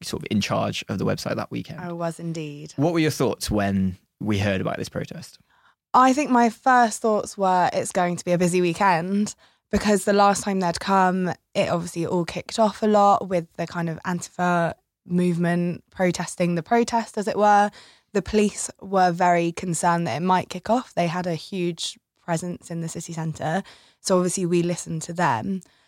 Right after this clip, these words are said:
Speaker 2: And yeah, my first thoughts were just kind of what we need to do, who we need to have on the ground covering it, what we need back in the office, making sure that we're feeding things into the website and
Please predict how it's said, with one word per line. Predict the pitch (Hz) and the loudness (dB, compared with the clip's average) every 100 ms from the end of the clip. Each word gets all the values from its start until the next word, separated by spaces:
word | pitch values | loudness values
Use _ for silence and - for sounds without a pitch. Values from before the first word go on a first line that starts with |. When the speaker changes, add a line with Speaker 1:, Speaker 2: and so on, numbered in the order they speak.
| _ - | _ 0
Speaker 2:
And | 220 | 4
yeah, | 311 | 6
my | 247 | 6
first | 196 214 196 | 4 0 0
thoughts | 208 - | -2 -2
were | 202 | -2
just | 196 - | -4 -2
kind | 196 | 0
of | 180 | 2
what | 196 - | 2 2
we | 190 | 0
need | 190 | 0
to | - | -2
do, | - 190 190 | 0 4 4
who | 180 202 | 2 2
we | 196 | 2
need | 190 185 | 0 -2
to | 175 | -2
have | 185 180 | -2 0
on | 180 | 0
the | 175 | 0
ground | 190 175 175 | 0 0 0
covering | 190 185 180 180 | -4 -2 -2 -2
it, | 175 - | -2 -4
what | 180 185 180 - | -4 0 0 0
we | 185 | -6
need | 185 180 170 | -4 -4 -4
back | 170 165 - | -6 -6 -8
in | 170 | -6
the | 156 | -4
office, | 196 - 190 - | -2 0 -2 -2
making | 180 175 | -6 -6
sure | 175 180 | -8 -6
that | 170 | -4
we're | 165 | -6
feeding | 160 190 170 | -4 -4 -4
things | 170 175 170 | -6 -8 -10
into | 165 | -12
the | - | -8
website | 180 175 - 180 175 170 | -4 -4 -4 -2 -2 -2
and | 170 175 | -4 -6